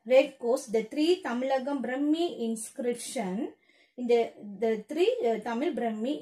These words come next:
inscription have been founded on the pottery discovered here. A stone with the name the Perum, Perum Pottankal, Pottankal have been found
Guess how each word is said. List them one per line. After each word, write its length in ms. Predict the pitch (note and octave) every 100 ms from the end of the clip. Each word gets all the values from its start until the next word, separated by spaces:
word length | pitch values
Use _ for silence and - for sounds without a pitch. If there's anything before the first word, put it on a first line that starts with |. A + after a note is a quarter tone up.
| G#3+
inscription 600 | A3 - B3+ A#3+ - D4
have 240 | B3 G3+
been 160 | A3 A3
founded 500 | - B3+ D4 D#4+ D#4+
on 260 | C4 G3+ G3+
the 120 | A#3
pottery 680 | - A#3 C4+ - A#3 B3 A4+ - - - G#3 C4
discovered 560 | D4+ - G#3+ F#3+ A#3 A#3 -
here. 340 | G3+ F#3+ F3+ - - _ _ _ _ _ - - _ _ - - - _ _ _ - -
A 100 | E4+
stone 400 | F4 - G#4+ D5 C5
with 200 | G4 A#3
the 140 | C4 A#3+
name 520 | A#3+ C4+ A3 G#3+ D#4+ C5 _ _ _ _ G#3+
the 200 | A#3+ A3+
Perum, 420 | C#4 C#4 D#4+ G4 A4 _ -
Perum 300 | C4+ D4 F#4 -
Pottankal, 880 | B3 B3+ C#4 B3 - A#3 G3 B3 F4+ _ _ _ _ _ B3+
Pottankal 880 | C4+ C#4 D4 C#4 - B3 G#3 C#4+
have 240 | C4 B3 A3+
been 180 | D4+ D#4
found 420 | D4+ D4+ F#4